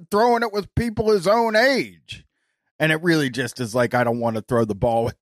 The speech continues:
this kid. <laughs> Like, and maybe Kid Rock doesn't,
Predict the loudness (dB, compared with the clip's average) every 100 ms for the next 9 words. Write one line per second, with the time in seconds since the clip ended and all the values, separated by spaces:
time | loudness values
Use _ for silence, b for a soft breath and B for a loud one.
0 | _ _ _ -4 -4 -6 -6 -2 -2 0
1 | -2 -4 -14 -14 -8 -8 -6 -8 -4 -8
2 | -6 -10 -10 _ -20 _ _ _ _ -6
3 | -6 -6 -4 -6 -2 -2 0 2 2 2
4 | 2 0 0 -2 -2 -2 0 -2 -2 -2
5 | -2 -4 -8 -16